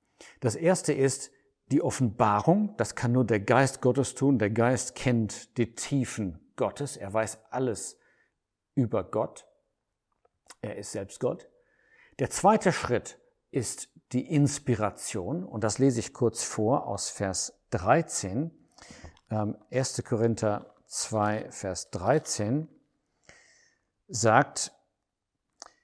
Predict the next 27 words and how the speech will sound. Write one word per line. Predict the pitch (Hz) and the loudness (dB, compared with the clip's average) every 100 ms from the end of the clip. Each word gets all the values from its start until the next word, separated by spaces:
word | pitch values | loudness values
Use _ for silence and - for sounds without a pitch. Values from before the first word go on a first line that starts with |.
| _ _ _ _ _ _ _ _ | _ _ _ _ _ _ _ _
„Die | 110 147 | 2 6
wir | 156 | 8
euch | 139 120 | 6 2
verkündigen, | - - 226 220 156 113 127 156 160 | 0 2 4 6 6 6 6 4 4
nicht | 147 196 - | 4 4 2
in | 180 127 110 110 | 0 2 4 8
Worten | 139 175 - 156 113 | 10 8 6 4 6
gelehrt | 120 120 147 175 | 8 8 6 6
durch | 147 - | 2 0
menschliche | 131 135 139 - 120 | 0 0 -2 0 2
Weisheit, | 104 104 - 95 104 | 4 2 0 -4 -2
sondern | 117 110 110 | 0 0 0
in | - 104 110 | -2 -2 2
Worten | 156 180 - 113 131 - | 2 2 -2 -6 -6 -4
gelehrt | 127 120 135 139 139 - _ | -2 0 0 -2 -6 -16 _
durch | 127 120 - - | -2 -2 -4 -8
den | 113 113 113 - _ _ | -8 -6 -8 -12 _ _
Geist.“ | 139 104 76 - - _ _ _ _ _ _ _ _ _ _ _ _ _ _ _ _ | -4 -4 -8 -14 -20 _ _ _ _ _ _ _ _ _ _ _ _ _ _ _ _
Das | 123 151 | -2 0
ist | 135 | 0
dieser | 131 113 107 | 0 0 -2
zweite | - 139 151 131 | -4 -6 -4 -6
Schritt | - 127 113 | -6 -6 -6
der | 113 | -6
Mitteilung, | 104 107 - 101 90 92 107 - _ - | -6 -6 -8 -8 -6 -6 -8 -12 _ -12
die | - | -10
Inspiration, | 117 127 - 139 123 117 - 117 95 101 | -8 -10 -4 -4 -2 -6 -6 -4 -4 -6